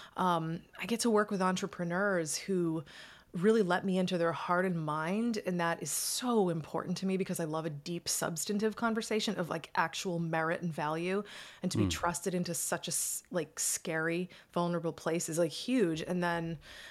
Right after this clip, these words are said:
Speaker 1: uh, you know, the, the, the constitutional sovereignty stuff. I mean, really, like, sovereignty is, like, kinda like my main theme throughout my life, financial, emotional, and constitutional. And I really get to do all of it and have great conversations with amazing humans.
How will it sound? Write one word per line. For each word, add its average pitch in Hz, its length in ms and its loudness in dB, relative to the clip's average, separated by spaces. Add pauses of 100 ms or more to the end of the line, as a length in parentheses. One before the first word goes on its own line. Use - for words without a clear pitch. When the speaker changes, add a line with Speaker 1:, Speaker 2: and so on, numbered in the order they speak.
(360)
Speaker 1:
uh, - 40 -6
you 151 280 -2
know, 160 140 0
the, 156 160 -4
the, 160 560 -2
the 156 320 -4
constitutional 185 600 -2
sovereignty 180 460 0
stuff. 156 280 -2
I - 20 -2
mean, 190 160 2
really, 220 300 6
like, 160 160 2
sovereignty 185 480 2
is, 165 100 0
like, 160 180 -4
kinda 165 200 -4
like 156 180 -6
my 156 280 -4 (340)
main 175 480 2
theme 196 420 2
throughout 170 240 0
my 170 120 0
life, 190 280 0
financial, 170 580 -2
emotional, 170 520 -2
and 175 100 -2
constitutional. 196 800 -2 (140)
And 170 240 0 (340)
I - 60 0
really 233 280 6
get 190 120 4
to 190 80 0
do 180 160 4
all 208 240 6
of 160 100 2
it 165 200 0
and 175 100 0
have 175 220 2
great 196 200 4
conversations 196 680 0
with 160 80 -4
amazing 240 500 6
humans. 233 480 0